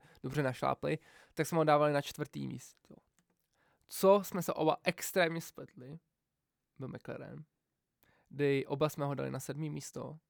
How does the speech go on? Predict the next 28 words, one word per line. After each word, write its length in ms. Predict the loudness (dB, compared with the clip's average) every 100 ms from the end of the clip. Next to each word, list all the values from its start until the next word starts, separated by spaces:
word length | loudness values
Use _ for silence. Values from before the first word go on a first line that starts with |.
| _ _ _ _ _ _ -14
s 80 | -2
tím, 200 | -2 2
že 380 | 2 4 2 -2 _
jsme 440 | -14 0 4 4
snad 280 | 4 4 4 6
i 100 | 2
říkali, 440 | 4 6 8 8 4 _ _ 0
jo, 320 | 6 8 8 4
no 80 | -8
to 80 | -6
jsem 120 | -4
říkal 160 | 2 2
já 140 | 2
teda, 260 | 2 0 0 -4 _ _ _
můžete 280 | -8 -6 -6
si 80 | -8
to 80 | -8
pustit, 320 | -4 -6 -6 _ _
jo, 180 | 6 8
McLaren 440 | 6 4 4 4 -2
určitě 360 | -12 -14 -8 -6
desátý, 640 | -2 0 0 -2 -4 -6 _ -6
pak 160 | -4
jsem 140 | -2 -4
se 100 | 2
toho 200 | 2 4
trochu 240 | 6 6
vybruslil, 880 | 10 10 10 6 6 4 6 6